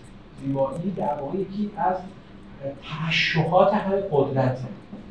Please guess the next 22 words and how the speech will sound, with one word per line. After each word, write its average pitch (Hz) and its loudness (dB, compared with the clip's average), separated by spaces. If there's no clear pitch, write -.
مغز 135 2
و 139 -2
هسته 135 -6
مرکزیش 139 -4
همینه. 135 -8
اینجا 262 12
هم 320 10
باز، 311 4
حالا 269 10
باز 277 8
چیز 202 2
به 151 2
وجود 127 0
میاد. - 0
باز 156 0
نگاه 151 4
دیگه، 139 4
من - 6
چهره‌های 170 6
بارز 160 12
هر 127 4
کدوم 127 -4